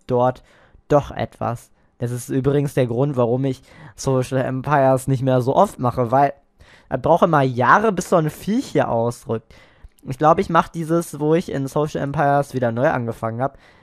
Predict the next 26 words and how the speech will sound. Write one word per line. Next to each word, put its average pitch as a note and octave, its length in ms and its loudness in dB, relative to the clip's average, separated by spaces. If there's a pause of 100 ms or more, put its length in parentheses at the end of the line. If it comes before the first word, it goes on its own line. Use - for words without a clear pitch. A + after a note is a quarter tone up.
(220)
öfter, A#2+ 580 0
weil, A#2 880 -2
äh, - 480 -20 (240)
dort C#3+ 440 2
braucht D3 220 2
man D3+ 120 2
nicht C#3+ 140 -4
immer C#3 160 0
Jahre, D3 400 4
bis C#3+ 160 -6
so D3 80 0
ein C3 100 -2
Viech G3+ 220 -8
hier B2+ 160 0
ankommt. A2+ 560 -10 (420)
Deswegen, D#3 480 -6
ähm, C#3+ 300 -2
mach C#3+ 160 0
ich - 60 -20
die C#3+ 120 -6
Drachenvorstellung C#3 800 -2
auch B2 140 -6
immer B2+ 180 -2
so A#2 120 -4
alleine, D3 520 0
so, B2+ 240 -4